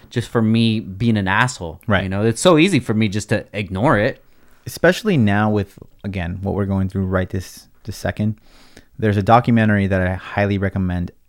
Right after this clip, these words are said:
Speaker 2: everyone to watch. It's called I Am. It's by Tom Shadyac. And Tom was a producer for Doctor Dolittle, Ace Ventura, all this stuff.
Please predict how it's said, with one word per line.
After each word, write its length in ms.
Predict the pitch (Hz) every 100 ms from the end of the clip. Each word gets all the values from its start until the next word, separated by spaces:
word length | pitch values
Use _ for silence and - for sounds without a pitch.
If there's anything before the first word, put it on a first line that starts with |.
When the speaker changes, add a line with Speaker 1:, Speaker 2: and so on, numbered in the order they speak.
| _
Speaker 2:
everyone 380 | 107 98 98 90
to 120 | 90
watch. 380 | 90 - - - - - _
It's 80 | -
called 260 | - 127 113
I 180 | 107 104
Am. 360 | 98 104 131 131 _ _ _
It's 160 | - -
by 400 | 92 87 87 87
Tom 240 | - 107 101
Shadyac. 540 | - 104 110 120 135 - - - - - -
And 120 | - 98
Tom 360 | 131 143 143
was 140 | 117 104
a 60 |
producer 680 | - 101 107 107 101 95 98 -
for 560 | - 104 98 90 87 - - - _ _ -
Doctor 240 | 90 95
Dolittle, 600 | 90 107 104 101 98 95
Ace 180 | - 98
Ventura, 560 | - 92 - 95 92 95
all 180 | - 90
this 100 | 90
stuff. 260 | - -